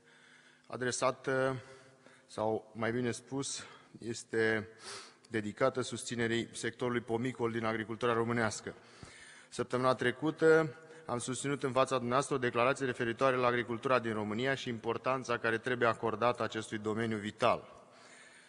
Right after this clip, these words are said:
La întoarcerea în județ am fost contactat de mai mulți fermieri care m-au felicitat pentru acest demers și mi-au cerut o abordare amănunțită a mai multor sectoare agricole care în România trebuie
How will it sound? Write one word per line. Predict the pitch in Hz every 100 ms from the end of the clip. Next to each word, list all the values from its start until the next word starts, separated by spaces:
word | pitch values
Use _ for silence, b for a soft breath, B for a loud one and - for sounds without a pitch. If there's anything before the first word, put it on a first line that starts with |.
| B B B B _
La | - 120
întoarcerea | 113 135 127 135 127 120
în | 113
județ | 110 113 135 143 - - - B B B B B B _ _ _ -
am | 120
fost | 113 135 127 -
contactat | 127 127 120 -
de | 127
mai | 120
mulți | 120 135 120
fermieri | 120 110 117 139
care | 135 135 135
m-au | 127
felicitat | 123 131 117 113 139
pentru | 131 113 110
acest | 113 123 104
demers | 107 110 131
și | 131 127
mi-au | 120 117 113 -
cerut | - 117 135
o |
abordare | 123 113 113 117 127 123
amănunțită | 95 117 113 113 110 - 143 - 110 117 120
a |
mai | 110 110
multor | 127 127 117
sectoare | - - - 131
agricole | 117 110 123 135 131
care | 127 120
în | 117
România | 110 110 117 123
trebuie | 113 117 113 117 117 113